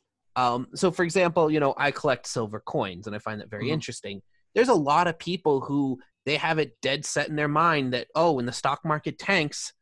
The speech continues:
Speaker 1: the price of silver is going to shoot up." That doesn't happen very often. It can happen,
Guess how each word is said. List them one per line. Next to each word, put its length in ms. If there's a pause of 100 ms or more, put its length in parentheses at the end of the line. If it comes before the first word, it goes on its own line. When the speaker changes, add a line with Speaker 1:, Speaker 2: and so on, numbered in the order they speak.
(180)
Speaker 1:
the 60
price 320
of 80
silver 340
is 120
going 220
to 60
shoot 260
up." 260 (1800)
That 200 (440)
doesn't 300
happen 680
very 300
often. 520
It 160
can 240
happen, 640